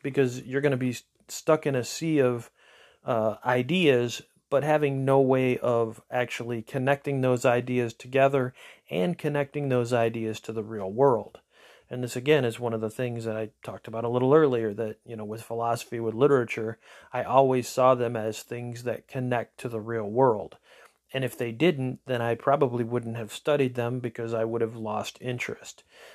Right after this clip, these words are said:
And so he does, you know, kind of give you this. Don't just learn a bunch of things. Connect those things you learn to other things. Think about it. Does it make sense? In what ways is it deficient? In what ways could it improve?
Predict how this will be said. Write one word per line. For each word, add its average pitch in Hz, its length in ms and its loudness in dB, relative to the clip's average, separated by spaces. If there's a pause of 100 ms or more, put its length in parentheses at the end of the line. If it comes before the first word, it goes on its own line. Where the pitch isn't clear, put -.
(140)
And 120 160 -4
so 127 200 4
he 131 160 -2
does, 139 680 4
you 127 120 -10
know, 110 160 -8
kind 117 200 -8
of 113 280 -6 (240)
give 135 200 2
you 117 140 -4
this. 98 360 -8 (100)
Don't 139 220 -4
just 139 280 -4
learn 135 340 4
a 120 60 2
bunch 110 300 -8
of 104 100 -12
things. - 480 -16 (480)
Connect 135 500 2
those 131 280 -2
things 127 320 -4
you 120 160 -6
learn 123 340 2
to 123 160 -6
other 123 260 4
things. - 480 -14
Think 143 220 -4
about 117 320 -2
it. - 100 -18 (120)
Does 127 220 -2
it 127 120 0
make 127 240 -4
sense? - 560 -8 (420)
In 117 160 -10
what 123 200 0
ways 127 380 2
is 123 200 -2
it 120 220 -4
deficient? 127 720 0
In 110 160 -10
what 120 200 -6
ways 117 300 -6
could 131 160 -4
it 123 140 0
improve? 120 800 0